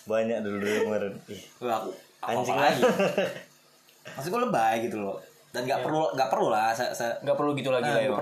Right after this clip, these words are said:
Speaker 2: perlu segitu-situnya juga gitu. Tapi usaha memper-, usahanya berubah, jadi kayak mempertahankan gitu, kayak
Speaker 3: Iya.
Speaker 2: tetap menjaga, tetap kok punya komitmen gitu. Itu yang berubah kataku. Kalau lagi Mama, dia mau tanya sama si Mama mengenai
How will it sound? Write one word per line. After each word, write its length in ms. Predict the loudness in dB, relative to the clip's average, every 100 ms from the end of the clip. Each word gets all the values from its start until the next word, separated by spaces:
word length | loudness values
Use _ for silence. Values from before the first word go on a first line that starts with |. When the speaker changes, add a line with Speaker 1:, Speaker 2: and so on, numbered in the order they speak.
| 0
Speaker 2:
perlu 100 | -2
segitu-situnya 580 | -6 -6 -6 -4 -4 -2
juga 260 | -2 0 0
gitu. 140 | -2
Tapi 340 | -4 -4 -4 -6 -12 -18 -10
usaha 280 | -4 -2
memper-, 320 | -2 -2 -2 -4 -12 -16 -10 -6
usahanya 340 | -4 -2 0
berubah, 300 | 0 2 2
jadi 160 | 0 0 -2
kayak 140 | 0
mempertahankan 680 | -2 -2 0 0 0 -2 -4
gitu, 180 | -4 -6
kayak 160 | -6 -2
Speaker 3:
Iya. 220 | 0 0
Speaker 2:
tetap 220 | -2 -6 -6
menjaga, 1000 | -6 -6 -6 -4 -4 -4 -4 -4 -4 -8 -12 -20 -20 -18
tetap 220 | -10 -6
kok 180 | -4 -6 -6 -14 -16 -16 -18
punya 160 | -12 -6
komitmen 640 | -4 -4 -4 -4 -2 -2 -6
gitu. 140 | -6
Itu 220 | -4 -2
yang 100 | -2
berubah 360 | -2 -2 0 0
kataku. 420 | -2 -6 -8 -16 -20 -20 _ _ _ _ _ _ -20 -20 -20 -20 -20 -20 -20 -20 -20 _ -20 -20 -20 -20 -20 -18
Kalau 160 | -4 0
lagi 140 | 0
Mama, 180 | 0 0
dia 120 | 0
mau 160 | 0 0
tanya 180 | 0 -2
sama 160 | -2
si 100 | -2
Mama 220 | -4 -4 -4
mengenai 480 | -6 -6 -6 -6